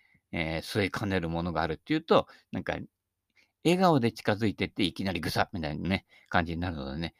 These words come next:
危険ですからね、危険が危ないですからね。じゃなくて、もう最初から幻滅し-、「なんだよ」みたいなね。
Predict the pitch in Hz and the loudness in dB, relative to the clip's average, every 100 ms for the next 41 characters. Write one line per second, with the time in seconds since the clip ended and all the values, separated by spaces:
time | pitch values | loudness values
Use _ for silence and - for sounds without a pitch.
0 | _ - - 113 87 90 - 71 87 - | _ -10 0 2 2 -2 -4 -2 -4 -6
1 | - 98 85 82 95 87 78 - - 71 | -2 0 2 0 0 0 -2 -6 -8 -6
2 | 76 87 - - - 113 98 - - 87 | -6 -10 -14 -20 -4 -2 0 -2 -6 0
3 | 113 208 214 214 147 135 139 127 - - | 2 4 6 6 6 8 6 4 -2 -10
4 | - _ _ _ - 82 90 190 202 110 | -20 _ _ _ -10 -6 -4 -2 0 2
5 | 90 85 82 80 78 76 73 85 120 139 | 4 4 2 0 -2 -4 -2 2 2 2